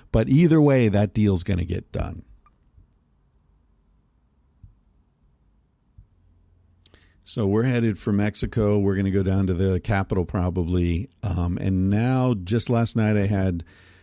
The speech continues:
dinner with, uh, Doctor Dan Engel, who, um, is a psychiatrist who also works with ibogaine and, and other hallucinogens in, uh, a clinical capacity.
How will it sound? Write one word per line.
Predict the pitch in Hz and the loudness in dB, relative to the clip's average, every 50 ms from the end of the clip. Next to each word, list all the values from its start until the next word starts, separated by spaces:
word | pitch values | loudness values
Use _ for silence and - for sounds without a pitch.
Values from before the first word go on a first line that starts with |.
| _ _ - 92 | _ _ -6 -2
dinner | 92 104 104 104 104 101 | 0 2 2 2 2 2
with, | 98 92 95 92 - - | 2 2 0 0 -2 -2
uh, | - 95 90 90 87 87 87 85 | -2 0 2 2 2 0 0 -2
Doctor | 80 82 - 104 98 101 - - 95 85 | -4 -4 -2 -2 -2 -2 -2 -2 -4 -2
Dan | 82 104 98 101 101 101 | 0 0 0 0 0 0
Engel, | 104 - 101 110 123 120 98 90 87 98 | -2 0 0 2 2 4 4 2 2 2
who, | 104 101 95 90 90 87 87 | 2 2 2 2 2 2 2
um, | 87 85 85 82 82 85 87 - - | 2 2 2 0 0 -2 -2 -4 -4
is | - 101 87 92 | -4 -4 -2 -2
a | 101 | -4
psychiatrist | - - 104 90 - - 104 104 104 104 101 101 - 110 101 101 98 - - - | -2 -2 -2 -2 0 0 0 2 2 2 0 0 0 0 0 0 -2 -6 -8 -6
who | - 104 92 90 87 85 85 87 87 87 | -2 0 0 0 0 0 0 -2 -2 -2
also | - 95 95 90 - - 101 | -2 -2 -2 -2 -2 -2 0
works | 90 87 92 92 92 - - | 0 0 0 -2 -2 -4 -4
with | - 92 90 85 - - - | -2 -2 -2 -4 -4 -6 -4
ibogaine | 95 95 90 90 92 85 90 92 92 90 90 90 87 87 | -2 0 0 0 0 0 0 0 0 0 0 0 0 0
and, | 85 82 80 82 | 0 0 -2 -2
and | 82 85 85 85 | -4 -2 -2 -2
other | 87 85 87 90 | -2 0 0 0
hallucinogens | 87 92 87 85 90 90 - 101 90 87 82 80 87 87 85 85 82 80 80 | 0 0 0 0 -2 -2 -2 -2 -2 -2 -2 -2 -2 -2 -2 -2 -2 -4 -4
in, | 85 82 82 82 82 - - - - - - - - - - _ _ - - | -4 -6 -6 -6 -10 -12 -18 -20 -20 -20 -20 -20 -20 -20 -20 _ _ -14 -10
uh, | - 92 87 90 82 - - 50 50 - - - - - - | -8 -6 -6 -4 -6 -6 -6 -8 -8 -10 -12 -14 -16 -12 -10
a | - | -10
clinical | - - - 117 104 95 90 - 92 87 | -10 -6 -4 -4 -2 -2 -2 -4 -6 -4
capacity. | - - 95 - 85 82 82 87 - - 90 80 82 80 80 | -4 -6 -4 -4 -2 -2 -2 -4 -4 -4 -4 -4 -4 -4 -6